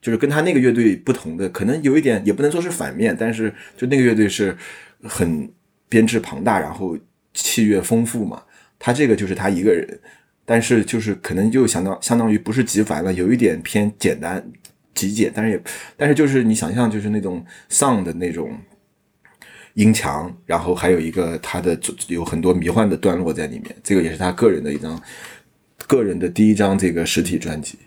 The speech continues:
这个我也是很推荐的，这个应该可能，对，这个他，哦，还有一个要说明的，他这个专辑叫 Junkyard，他当时，虽然他这个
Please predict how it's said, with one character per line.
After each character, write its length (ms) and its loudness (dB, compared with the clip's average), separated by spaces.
这 160 0
个 200 0
我 120 0
也 80 2
是 100 -4
很 220 -4
推 180 -2
荐 240 -2
的， 80 -14
这 120 2
个 80 2
应 140 0
该 160 2
可 160 -4
能， 320 -2
对， 280 -2
这 140 -2
个 80 2
他， 120 0
哦， 200 2
还 160 -2
有 100 4
一 80 4
个 80 2
要 140 4
说 160 0
明 140 -2
的， 40 -4
他 160 -4
这 80 -2
个 80 0
专 220 2
辑 140 -4
叫 160 2
Junkyard， 640 2
他 160 -10
当 180 -2
时， 100 -8
虽 160 0
然 80 2
他 120 -2
这 120 0
个 220 0